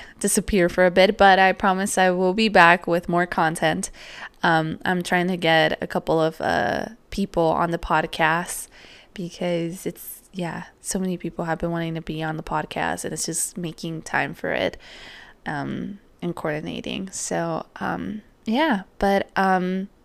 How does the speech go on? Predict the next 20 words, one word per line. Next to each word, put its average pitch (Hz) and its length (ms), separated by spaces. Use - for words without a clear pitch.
but 220 100
yeah, 370 300
today's 294 400
podcast 226 640
episode, 165 640
the 208 100
topic, 214 840
it's 220 360
actually 277 540
gonna 247 240
be 185 460
about 180 280
dating 175 520
and 190 600
how 196 360
the 196 140
dating 190 400
world 180 340
has 175 480
completely, 180 1080